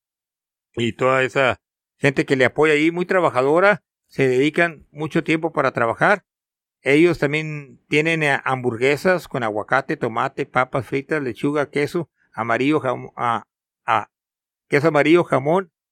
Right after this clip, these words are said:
y con mayonesa. Oiga, se me hace que no. Aleluya,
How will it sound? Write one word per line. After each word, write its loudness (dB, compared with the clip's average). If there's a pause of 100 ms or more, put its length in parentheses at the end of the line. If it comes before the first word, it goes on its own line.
(280)
y 2
con 0
mayonesa. 0 (480)
Oiga, -2
se -12
me -8
hace -12
que -8
no. -20 (840)
Aleluya, 2